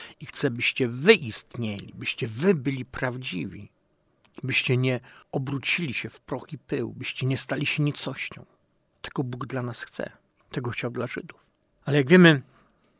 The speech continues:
z dalszych fragmentów Pisma Świętego, to polecenie nie zostało do końca wykonane. Dlatego, jak będziemy czytać w kolejnych fragmentach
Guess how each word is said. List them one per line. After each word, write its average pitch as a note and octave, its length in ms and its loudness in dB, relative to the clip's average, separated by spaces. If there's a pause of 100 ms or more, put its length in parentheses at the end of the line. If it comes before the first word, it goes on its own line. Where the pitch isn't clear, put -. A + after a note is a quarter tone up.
z A2 120 -8
dalszych A#2 380 -2
fragmentów A#2+ 600 4
Pisma - 320 -10
Świętego, A#2+ 540 -4 (540)
to - 100 -12
polecenie C#3 560 4
nie C3 140 4
zostało B2+ 460 0
do G#2+ 120 -6
końca A#2 500 0 (460)
wykonane. G#2+ 640 -8 (640)
Dlatego, A2 460 -2 (920)
jak G2+ 100 -8
będziemy A2 400 0
czytać - 420 0
w - 120 -12
kolejnych A#2 640 2
fragmentach - 920 0